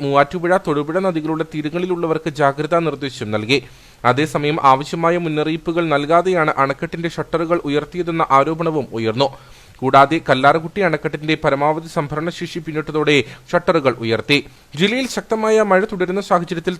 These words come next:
താലൂക്ക് അടിസ്ഥാനത്തിലും ഇടുക്കി കളക്ടറേറ്റിലും തദ്ദേശ സ്വയംഭരണ സ്ഥാപന അടിസ്ഥാനത്തിലും കൺട്രോൾ റൂമുകൾ തുറന്നു. കൂടാതെ വീടുകൾക്കും വാഹനങ്ങൾക്കും മുകളിലേക്ക് മരങ്ങൾ കടപുഴകി വീണും അപകടമുണ്ടായി. പാമ്പാടുംപാറയിൽ വിറക്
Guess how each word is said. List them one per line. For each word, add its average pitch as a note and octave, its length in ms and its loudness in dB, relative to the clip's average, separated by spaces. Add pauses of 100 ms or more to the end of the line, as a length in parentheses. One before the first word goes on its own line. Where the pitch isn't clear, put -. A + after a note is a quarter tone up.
താലൂക്ക് E3+ 460 4
അടിസ്ഥാനത്തിലും E3+ 580 -2 (160)
ഇടുക്കി D3 320 -6
കളക്ടറേറ്റിലും E3 560 0 (360)
തദ്ദേശ F3+ 420 2
സ്വയംഭരണ F#3+ 480 -2
സ്ഥാപന E3+ 440 4
അടിസ്ഥാനത്തിലും E3 560 -2 (120)
കൺട്രോൾ E3+ 360 0
റൂമുകൾ D3+ 320 0 (100)
തുറന്നു. A#2 280 2 (300)
കൂടാതെ D3 360 4
വീടുകൾക്കും E3 600 0
വാഹനങ്ങൾക്കും F3+ 640 0
മുകളിലേക്ക് D#3+ 600 0
മരങ്ങൾ D#3 380 0
കടപുഴകി E3+ 500 -2
വീണും D3+ 220 -2 (120)
അപകടമുണ്ടായി. A#2+ 720 2 (400)
പാമ്പാടുംപാറയിൽ A#3+ 840 8
വിറക് G3 240 4